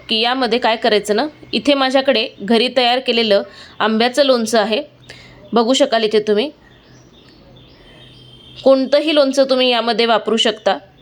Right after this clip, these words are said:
पण लिंबाचं शक्यतो नका वापरू, आंब्याचंच घरी केलेलं लोणचं वापरा, त्याची चव अतिशय सुंदर उतरते. तर काय करायचं ना, यामधलं आपल्याला, अ, कैरीच्या फोडी घ्यायच्या नाही आहेत किंवा लोणच्याच्या फोडी नाही घ्यायच्या,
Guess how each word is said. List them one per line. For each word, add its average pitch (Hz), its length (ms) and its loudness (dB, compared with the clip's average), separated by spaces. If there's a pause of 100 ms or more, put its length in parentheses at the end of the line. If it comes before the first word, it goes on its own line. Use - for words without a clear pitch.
(360)
पण 254 100 2
लिंबाचं 254 480 0
शक्यतो 262 420 0
नका 240 260 0
वापरू, 220 440 0
आंब्याचंच 233 640 0
घरी 233 220 2
केलेलं 247 340 0
लोणचं 233 360 0
वापरा, 202 360 0 (320)
त्याची 233 220 0
चव 247 280 0
अतिशय 226 380 0
सुंदर 226 380 2
उतरते. 208 540 0 (460)
तर 254 80 2
काय 254 200 -2
करायचं 226 440 0
ना, 262 100 -4 (180)
यामधलं 233 460 0
आपल्याला, 247 600 2 (280)
अ, 208 80 2 (220)
कैरीच्या 247 600 0
फोडी 269 320 2
घ्यायच्या 240 320 2
नाही 208 180 0
आहेत 208 180 2
किंवा 226 160 2
लोणच्याच्या 226 420 0
फोडी 240 280 2
नाही 262 220 0
घ्यायच्या, 202 360 0